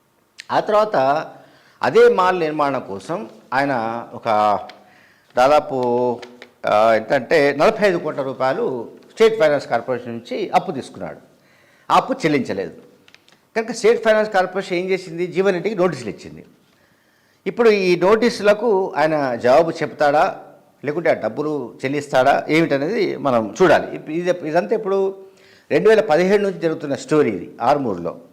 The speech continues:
ఆయన రెండు వేల పద్నాలుగు, రెండు వేల పద్దెనిమిదిలో రెండుసార్లు గెలిచిన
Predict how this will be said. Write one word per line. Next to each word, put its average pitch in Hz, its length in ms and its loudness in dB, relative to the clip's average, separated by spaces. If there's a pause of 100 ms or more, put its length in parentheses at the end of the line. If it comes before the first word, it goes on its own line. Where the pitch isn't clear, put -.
(400)
ఆయన 220 240 6 (680)
రెండు 165 160 -2
వేల 170 500 4
పద్నాలుగు, 170 440 2
రెండు 165 160 0
వేల 160 100 6
పద్దెనిమిదిలో 147 540 -2
రెండుసార్లు 165 460 0
గెలిచిన 110 560 -6